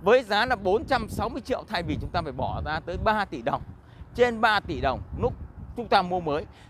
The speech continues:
thì các bác có thể thấy rằng nó quá là ok rồi, đúng không ạ? Đấy, và chúng tôi bán hàng là có cam kết, có bảo hành, à, sản phẩm là đảm bảo chất lượng thì lại càng ok nữa, đúng không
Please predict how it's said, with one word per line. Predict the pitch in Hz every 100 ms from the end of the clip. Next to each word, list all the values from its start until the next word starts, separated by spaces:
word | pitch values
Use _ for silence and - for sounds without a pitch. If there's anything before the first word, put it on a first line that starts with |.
| -
thì | 254 220 185
các | 233
bác | 269 285
có | 294
thể | 208
thấy | - 151 165
rằng | 233 202 127 - - - - -
nó | 170 160 196 - - - - -
quá | 220 220 392
là | 320
ok | 214 214 -
rồi, | 202 160 151 - -
đúng | 160
không | 220
ạ? | 208 - _ - 110
Đấy, | 120
và | 135
chúng | 147 151
tôi | 180 160
bán | 143 196
hàng | 190 147 131
là | 127
có | 123 151
cam | 185 151
kết, | 240 240
có | 226
bảo | 175 127
hành, | 151 - - - - -
à, | 131 139
sản | 202 131
phẩm | 170 120 131
là | 135 127 -
đảm | 190 175 160
bảo | 139 220
chất | 190
lượng | 180 - _ _ _ -
thì | 220 175 165
lại | 180 113 -
càng | 226 190
ok | 185 202
nữa, | 196 156 135 - _ _
đúng | 160
không | 226